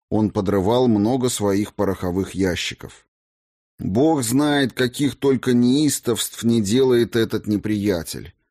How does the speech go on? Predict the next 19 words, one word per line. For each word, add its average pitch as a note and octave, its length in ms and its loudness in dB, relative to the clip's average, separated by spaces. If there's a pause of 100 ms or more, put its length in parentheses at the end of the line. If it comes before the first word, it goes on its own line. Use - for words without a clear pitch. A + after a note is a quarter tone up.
(280)
Он D3+ 280 2
отряжает C3+ 760 2
нарочные A#2+ 720 2
толпы C3+ 500 0
для A2 240 2
сжигания A2+ 720 2
деревень, G#2 800 2
прикалывает A2+ 720 2
наших G#2+ 420 -2
пленных G#2+ 640 2
и A2 80 -2
расстреливает G#2 800 2
крестьян. F#2 800 -2 (560)
Зато G#2 400 2
и D#3+ 60 2
крестьяне C3+ 840 2
не B2+ 140 2
спускают G#2 800 0
им. E2 280 0